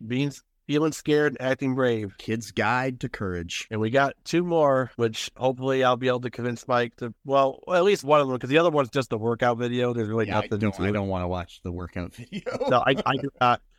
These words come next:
Speaker 1: I only, I, I watched, like, two minutes of it, and I'm like, "I can't, I can't deal
Speaker 2: Yeah,
Speaker 1: with
Speaker 2: I,
Speaker 1: this." Like,
Speaker 2: I watched about the same. So, <laughs>
Speaker 1: I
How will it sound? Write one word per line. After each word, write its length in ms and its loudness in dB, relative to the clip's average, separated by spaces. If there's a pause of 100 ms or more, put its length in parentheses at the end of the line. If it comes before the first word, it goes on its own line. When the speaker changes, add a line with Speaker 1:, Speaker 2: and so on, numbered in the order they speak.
(120)
Speaker 1:
I 80 4
only, 180 4
I, 140 2
I 240 4
watched, 300 4
like, 160 0
two 160 -4
minutes 320 -2
of 140 6
it, 120 4
and 100 -2
I'm 80 2
like, 160 2
"I 100 -2
can't, 320 -2
I 140 0
can't 260 -2
deal 80 -6
Speaker 2:
Yeah, 160 4
Speaker 1:
with 100 -2
Speaker 2:
I, 140 2
Speaker 1:
this." 160 -6
Like, 120 -2
Speaker 2:
I 100 2
watched 340 -2
about 240 -2
the 60 -16
same. 420 -6 (300)
So, 180 -4
<laughs> 460 -10
Speaker 1:
I 40 -8